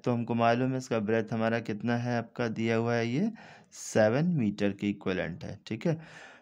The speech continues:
तो चलिए इसका हम लोग लेंथ निकालते हैं। यहाँ लेंथ आपका देखिए निकला भी हुआ है ट्वेंटी, टोटल ट्वेंटी है, तो इधर से भी हम, अ, सेवन बाई टू हमने माइनस किया, यानी थ्री पॉइंट फ़ाइव माइनस किया, और इधर से भी हमने थ्री पॉइंट टू माइ-, अ, सेवन बाई टू को माइनस किया, यानी थ्री पॉइंट फ़ाइव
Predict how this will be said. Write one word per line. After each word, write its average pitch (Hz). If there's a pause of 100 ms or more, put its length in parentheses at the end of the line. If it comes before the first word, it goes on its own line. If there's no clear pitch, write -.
तो -
चलिए 117
इसका 123
हम 127
लोग 127
लेंथ 117
निकालते 113
हैं। 113
यहाँ 113
लेंथ 123
आपका 131
देखिए 135
निकला 117
भी 101
हुआ 98
है 101
ट्वेंटी, 110
टोटल 120
ट्वेंटी 131
है, 151 (400)
तो 113
इधर 117
से 139
भी 135
हम, 139
अ, - (100)
सेवन 123
बाई 131
टू 135
हमने 135
माइनस 131
किया, 135
यानी 127
थ्री 131
पॉइंट 131
फ़ाइव 131
माइनस 135
किया, 143 (1300)
और 117
इधर 117
से 123
भी 127
हमने 127
थ्री 127
पॉइंट 127
टू 147
माइ-, 110
अ, 110
सेवन 123
बाई 123
टू 127
को 123
माइनस 123
किया, 127
यानी 120
थ्री 123
पॉइंट 123
फ़ाइव 120